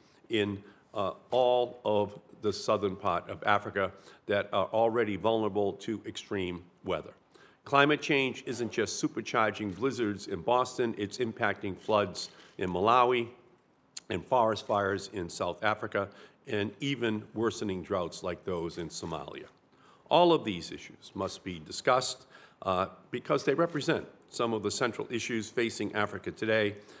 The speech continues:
where partnership with the American government and companies can drive progress. Africa is a continent rich in economic and social potential. We must prioritize investment in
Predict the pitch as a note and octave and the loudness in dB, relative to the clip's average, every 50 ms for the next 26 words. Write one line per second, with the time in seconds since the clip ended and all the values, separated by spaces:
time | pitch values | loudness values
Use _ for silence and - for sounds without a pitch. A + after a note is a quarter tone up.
0 | - - _ - A2 A2 G#2 - - C#3 C#3+ C#3 - C#3 C3+ - - C#3+ C3 - | -20 -16 _ 0 2 2 2 2 4 4 4 4 4 0 -4 0 2 2 2 2
1 | - - - - - G#2+ G2 - G#2 G2+ F#2 G2 F#2+ - G#2 G#2 A#2 A#2+ B2 A#2 | -2 -12 -18 -10 -6 -6 -4 -4 -4 -4 -4 -4 -4 -4 -2 0 2 2 2 2
2 | - A#2+ G#2 G2 A2 G#2 F#2+ G#2 G2+ G2 F#2 - - - - - _ _ - - | 0 0 2 2 2 2 2 0 -2 -2 -2 -4 -8 -14 -20 -20 _ _ -6 -6
3 | A2 G2 - B2 A2+ F2+ - F#2+ E2+ E2 D#2 - - - _ - - A#2 G2 F2+ | -6 -4 -2 -4 -2 -2 -4 -6 -6 -6 -8 -10 -12 -14 _ -8 -6 -4 -4 -2
4 | - G2+ F#2 F#2 E2+ E2+ E2 - - - - - - - - - - - - - | 0 0 0 0 0 -2 -6 -6 -6 -6 -6 -6 -8 -14 -16 -16 -14 -16 -18 -18
5 | _ - - _ _ _ - A2+ C3 C#3 - D3+ - D3+ D3 C#3 - - - - | _ -20 -20 _ _ _ 2 4 4 4 4 2 4 6 6 6 6 2 -6 -4
6 | - A2+ A2+ G#2+ G#2+ G#2 G2+ - - B2 G2+ - - C3 B2 A#2 - A2 F#2+ - | 0 2 4 4 4 2 0 -4 -6 -6 -6 -2 0 2 2 2 0 -2 -2 -4
7 | - - A#2 C3+ G#2 - - - - - - - G2+ F2+ - - A#2+ - - A#2 | -4 0 4 4 4 4 2 -4 -6 -6 -6 -8 -10 -8 -6 -6 -4 -2 0 0
8 | A2+ G2+ F2+ E2 - - - - - _ _ _ - F#2 F2 - - G#2 F#2 - | 2 2 0 -2 -6 -12 -18 -20 -20 _ _ _ -8 -8 -4 -2 -2 -2 -2 -2
9 | - - - - - - D2+ D2 - - - - _ - - - - - - - | -6 -6 -8 -8 -8 -8 -8 -8 -10 -12 -16 -18 _ -20 -20 -20 -20 -20 -12 -4
10 | - G#2+ A2 A#2+ A2 - - - A#2+ A2+ B2 C3 C3+ C3 C3 - C#3 A#2 A#2 G#2+ | -2 0 2 2 2 0 0 0 4 6 8 8 8 8 6 4 2 2 2 0
11 | - G#2+ F#2 A#2+ B2+ B2 - - C3+ B2 A2+ - A2+ G#2 F#2+ F#2 | 0 0 2 2 2 2 2 0 -2 -2 0 0 0 0 0 0